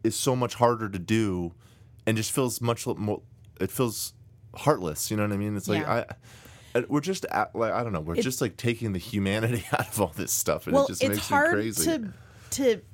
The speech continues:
Speaker 2: agent and treat our jobs and to treat our authors' careers the way that we want to when we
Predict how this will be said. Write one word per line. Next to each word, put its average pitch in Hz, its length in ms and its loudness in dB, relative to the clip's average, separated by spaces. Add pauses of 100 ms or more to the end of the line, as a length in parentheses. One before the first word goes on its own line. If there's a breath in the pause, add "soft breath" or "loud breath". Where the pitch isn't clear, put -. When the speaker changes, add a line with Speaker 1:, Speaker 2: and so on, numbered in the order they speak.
(140)
Speaker 2:
agent 208 520 0
and 185 220 -4
treat 190 500 -8
our 180 140 -2
jobs 160 580 -2
and 175 140 -6
to 170 120 -6
treat 180 140 -6
our 170 120 0
authors' 165 340 -4
careers 165 580 -4
the 175 100 -6
way 160 200 -2
that 143 160 -4
we 160 120 -6
want 143 280 -6
to 101 520 -8
when 151 680 -6 (960 soft breath)
we 180 760 -2